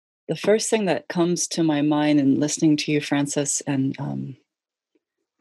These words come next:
hearing the possibilities of marinating and, and being with space and allowing something to actually become,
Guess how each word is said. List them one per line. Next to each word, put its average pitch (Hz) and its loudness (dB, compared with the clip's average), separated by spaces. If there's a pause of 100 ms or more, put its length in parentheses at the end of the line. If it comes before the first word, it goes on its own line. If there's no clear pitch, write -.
(160)
hearing 147 4
the 139 2
possibilities 139 2
of 131 0
marinating 131 2
and, 135 -6 (1300)
and 147 6
being 160 6
with 135 4
space 143 2
and 139 2
allowing 135 2
something 131 -2
to 135 -4
actually 135 0
become, 127 -4